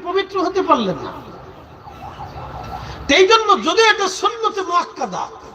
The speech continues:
কিন্তু এটা ফরজের থেকেও দামি। নামাজের পরে দোয়া, যদি এটা মুস্তাহাব, মুস্তাহাসান সুন্নাত, সুন্নতে জায়েদা, কিন্তু এটা অনেক গুরুত্বপূর্ণ। বলে, কারণ কি? নামাজ কবুল হলো কোনো গ্যারান্টি নেই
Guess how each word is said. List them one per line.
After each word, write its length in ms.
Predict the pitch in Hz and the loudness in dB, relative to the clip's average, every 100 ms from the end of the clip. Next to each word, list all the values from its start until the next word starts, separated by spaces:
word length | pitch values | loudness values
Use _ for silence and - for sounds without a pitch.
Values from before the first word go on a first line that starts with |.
| - - - - - | -18 -18 -20 -20 -2
কিন্তু 260 | - 403 392 | 2 2 2
এটা 160 | 370 339 | 2 2
ফরজের 640 | 302 427 440 453 440 440 - | 4 6 8 6 6 4 0
থেকেও 260 | 381 349 | 0 0
দামি। 280 | - - 185 156 - - - - - - - - - - | -4 -6 -8 -14 -18 -20 -20 -20 -20 -20 -20 -20 -20 -8
নামাজের 600 | 277 339 415 440 427 381 294 | 2 4 8 6 6 2 4
পরে 240 | 370 349 | 4 4
দোয়া, 480 | 208 311 349 - - - - - - - 214 | -2 0 4 6 4 -2 -14 -16 -18 -12 0
যদি 220 | 392 440 | 4 6
এটা 200 | 427 392 | 4 2
মুস্তাহাব, 680 | 320 359 440 381 330 320 - | 0 -2 2 6 8 8 4
মুস্তাহাসান 720 | 311 - 359 320 320 320 247 | -6 -4 0 2 2 -2 -2
সুন্নাত, 680 | - 330 302 226 160 - - | -6 -8 -4 -4 -4 -8 -10
সুন্নতে 560 | - 370 349 320 294 | -4 -2 0 0 2
জায়েদা, 400 | 214 226 277 202 - - - - - - - - - - - | 4 6 6 2 -4 -8 -16 -20 -20 -20 -20 -20 -20 -6 2
কিন্তু 300 | 415 - 392 | 2 4 2
এটা 240 | 370 381 | 4 2
অনেক 540 | 349 381 466 466 427 | 2 4 6 6 4
গুরুত্বপূর্ণ। 760 | 370 381 381 320 220 214 180 160 | 4 4 4 0 -2 -4 -6 -6
বলে, 180 | 320 370 | -4 -4
কারণ 380 | 370 330 381 359 | 2 2 2 2
কি? 240 | 370 381 - - - - - | 4 2 0 -12 -16 -16 -10
নামাজ 440 | 285 349 415 427 - - | 2 4 6 4 2 2
কবুল 300 | 370 440 440 | 4 8 8
হলো 240 | 403 392 | 8 6
কোনো 240 | 370 359 220 | 4 -2 -2
গ্যারান্টি 440 | 269 330 349 294 | -2 -2 -4 -8
নেই 180 | 226 | -10